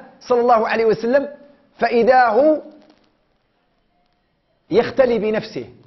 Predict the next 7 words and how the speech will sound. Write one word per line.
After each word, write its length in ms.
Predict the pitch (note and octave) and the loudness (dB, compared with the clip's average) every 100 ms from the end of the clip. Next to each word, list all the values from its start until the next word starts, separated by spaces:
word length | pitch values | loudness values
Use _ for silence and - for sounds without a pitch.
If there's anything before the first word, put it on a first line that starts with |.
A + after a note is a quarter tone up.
| _ _ _ _ | _ _ _ _
صلى 200 | - A#3 | -6 -4
الله 300 | A3 A3 G3+ | 0 0 0
عليه 180 | F#3 G3 | -2 -2
وسلم، 440 | F3+ - C3+ G#2 - _ _ _ - | -2 -4 -10 -12 -16 _ _ _ -4
يتحنث، 640 | A3 A3+ - C4 F3+ B2+ - - _ _ _ | -2 -2 -6 -6 -6 -8 -12 -20 _ _ _
يتعبد 580 | - - D3+ B3+ G3 G#3+ | -4 -2 -2 -2 -2 0
الليالي، 560 | A3 G#3 A3+ G#3+ C#3+ | 0 2 2 2 0